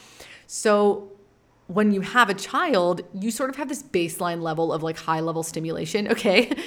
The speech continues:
<laughs> And then other things in our life happen, stresses, twenty twenty and twenty twenty-one is a collective experience of reality. There's a lot of stimulus happening.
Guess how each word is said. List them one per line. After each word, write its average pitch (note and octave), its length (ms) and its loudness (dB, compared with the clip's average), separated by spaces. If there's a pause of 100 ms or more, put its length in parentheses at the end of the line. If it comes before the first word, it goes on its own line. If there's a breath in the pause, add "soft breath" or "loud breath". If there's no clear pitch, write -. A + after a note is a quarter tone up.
<laughs> - 240 -20
And A#3 100 6
then A#3+ 160 6
other G3 180 6
things F#3+ 240 0
in F#3 80 0
our F3+ 80 2
life E3+ 180 2
happen, E3+ 300 0
stresses, E3+ 680 -4 (440)
twenty F3 280 -4
twenty E3+ 320 -4
and E3 100 -4
twenty E3+ 200 -6
twenty-one E3+ 360 -4
is E3+ 140 -6
a - 20 -4
collective E3+ 540 -4
experience F3+ 640 -2
of E3+ 140 0
reality. F3 580 4 (240 loud breath)
There's G#3 220 -2
a A#3 40 2
lot F3 380 0
of E3 60 -8
stimulus D#3+ 400 -6
happening. F#3+ 560 -4